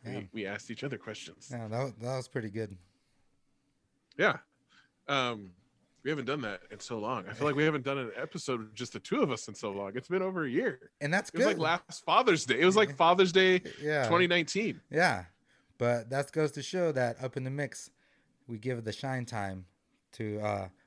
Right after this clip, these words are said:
Speaker 1: the people, not to us.
Speaker 2: Exactly.
Speaker 1: Mm-hmm.
Speaker 2: Um, yeah, that's about it for this show. Um,
Speaker 1: Mm-hmm.
Speaker 2: don't, there's not really many local events going on.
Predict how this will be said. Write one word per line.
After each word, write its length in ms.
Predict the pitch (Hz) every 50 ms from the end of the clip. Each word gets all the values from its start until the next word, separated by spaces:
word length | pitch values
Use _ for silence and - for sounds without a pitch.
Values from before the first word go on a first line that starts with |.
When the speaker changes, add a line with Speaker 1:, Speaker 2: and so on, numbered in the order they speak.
| _ _
Speaker 1:
the 80 | - 107
people, 420 | 101 - 117 107 - 101 90 92 92 _ _ _ _ _ _ _ _
not 220 | 107 104 104 101
to 100 | - 107
us. 340 | 92 95 90 - - - - _ _ _ _ _ _ _ _ _ _ _ _ _ _ _ _ _ _ _ _ _ _
Speaker 2:
Exactly. 520 | 113 104 - 117 107 107 107 - 92 80
Speaker 1:
Mm-hmm. 640 | 113 107 98 92 101 101 98 98 95 90 95 _ 127
Speaker 2:
Um, 420 | 120 117 113 107 101 98 92 90 _ _ _ _ _ _ _ _ _ _ _ _ _ _
yeah, 140 | 147 165 147
that's 220 | 113 127 127 -
about 260 | 143 147 147 139 -
it 160 | 127 147 -
for 120 | - - 131
this 160 | 117 131 123
show. 440 | - - - 127 123 131 139 160 - -
Um, 400 | 120 123 117 110 107 98 95 90 92 -
Speaker 1:
Mm-hmm. 280 | 123 123 120 127 147 165
Speaker 2:
don't, 180 | 185 - 120 _
there's 340 | 110 110 107 107 107 101 -
not 140 | 123 123 127
really 160 | 131 135 131
many 200 | 123 127 123 113
local 340 | 110 113 139 135 - 123 -
events 380 | - 113 98 110 110 107 104 -
going 220 | - 110 107 107
on. 260 | 104 104 110 117 131